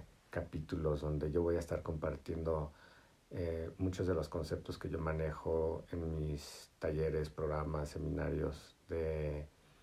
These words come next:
eh, mejora personal, transformación profunda y reprogramación mental. Ok, voy a hablarles un, un poco de mí, ¿sí? Brevemente, porque, pues, aquí la idea es que tengan información,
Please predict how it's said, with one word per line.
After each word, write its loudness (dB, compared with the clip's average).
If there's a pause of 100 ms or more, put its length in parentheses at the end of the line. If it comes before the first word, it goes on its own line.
(540)
eh, 0
mejora 2
personal, -2 (140)
transformación -2
profunda -2
y 0
reprogramación 0
mental. -2 (2000)
Ok, 2
voy 8
a 12
hablarles 8
un, 4 (540)
un 0
poco 4
de 6
mí, 0 (840)
¿sí? 0
Brevemente, 6
porque, -2
pues, -2
aquí 0
la 4
idea 4
es 2
que 0 (460)
tengan 0
información, 0